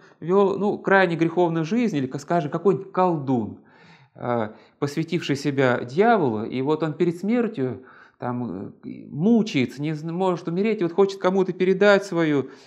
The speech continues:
тёмную вот эту силу, фактически одержимость передать, и говорит там: «Вот, внучок, пойди-ка ко мне, я тебе там дам кое-чего».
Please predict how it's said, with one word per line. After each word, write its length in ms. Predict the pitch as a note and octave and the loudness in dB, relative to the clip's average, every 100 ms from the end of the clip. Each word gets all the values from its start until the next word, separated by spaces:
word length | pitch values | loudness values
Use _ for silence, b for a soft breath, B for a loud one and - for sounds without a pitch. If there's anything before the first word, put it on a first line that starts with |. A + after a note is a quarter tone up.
| B B B _ | B B B _
тёмную 440 | E3+ F3 D#3 C#3 | 4 4 4 0
вот 120 | B2+ C3+ | 2 0
эту 160 | C3 | -2
силу, 440 | B2 A3 B3+ F3 C3 | -4 -4 -2 -2 -4
фактически 500 | C3+ - B2+ - C3+ | -8 -10 -18 -4 -2
одержимость 760 | B2+ E3+ D#3+ G3+ E3+ A#2 - | 2 2 2 2 2 0 -4
передать, 480 | C3+ C3+ C3 A#2+ A2+ | -4 -2 0 -2 -4
и 60 | A#2 | -4
говорит 360 | C#3 C#3+ B2+ | 0 0 -2
там: 120 | G#2+ | -4
«Вот, 160 | A2 A#2 | -8 -8
внучок, 440 | B2+ C#3+ C#3+ B2 - | -6 -4 -2 -2 -2
пойди-ка 380 | D3 F#3 A3 - | -2 -2 -4 -4
ко 120 | F#3 | -6
мне, 140 | E3+ | -4
я 120 | D3 | -4
тебе 240 | C3+ C3 C3 | -4 -6 -6
там 240 | A#2+ A#2 b b b b b | -6 -10 b b b b b
дам 300 | C3+ D3 B2+ | -4 -2 0
кое-чего». 720 | C3+ A#2+ A2 C#3 B2 G2 - | 0 -2 -2 -2 0 -2 -6